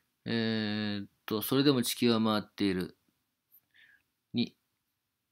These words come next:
えーっと、この辺を使ってうまく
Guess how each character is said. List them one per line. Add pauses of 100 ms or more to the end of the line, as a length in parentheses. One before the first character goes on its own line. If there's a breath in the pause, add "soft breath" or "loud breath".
(960)
え
ー
っ
と、
こ
の
辺
を
使
っ
て
う
ま
く